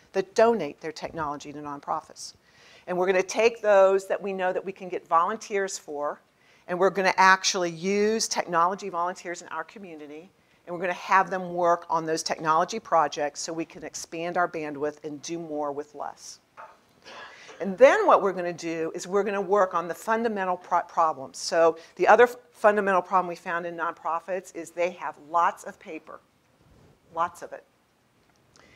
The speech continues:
So they've got, so a good example, I'm gonna show you a clip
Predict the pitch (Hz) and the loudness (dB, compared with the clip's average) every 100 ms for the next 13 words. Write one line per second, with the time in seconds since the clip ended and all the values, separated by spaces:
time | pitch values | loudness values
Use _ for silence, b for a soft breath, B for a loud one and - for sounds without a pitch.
0 | b b - 202 185 180 175 180 196 190 | b b 4 8 10 8 6 4 0 2
1 | 185 185 160 - 180 170 208 214 202 214 | 4 6 6 4 6 6 4 2 0 -4
2 | 180 180 190 180 175 170 - 175 175 185 | -4 -4 -4 -4 -8 -6 -4 -4 -4 -6
3 | 175 165 - 185 151 | -8 -10 -4 0 0